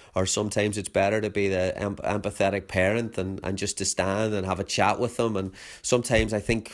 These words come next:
well, at the youth level, that's, that's huge. That's huge, because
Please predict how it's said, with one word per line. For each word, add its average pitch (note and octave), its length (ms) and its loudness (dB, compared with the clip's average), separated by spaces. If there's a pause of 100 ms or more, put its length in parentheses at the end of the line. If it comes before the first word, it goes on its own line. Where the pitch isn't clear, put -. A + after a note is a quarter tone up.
(120)
well, G2+ 280 4
at G#2+ 120 -4
the A2 80 2
youth B2+ 260 2
level, G#2 300 4
that's, G#2 400 0
that's - 580 -4
huge. A2+ 600 0 (380)
That's - 280 0
huge, G#2 280 -2
because G2 440 0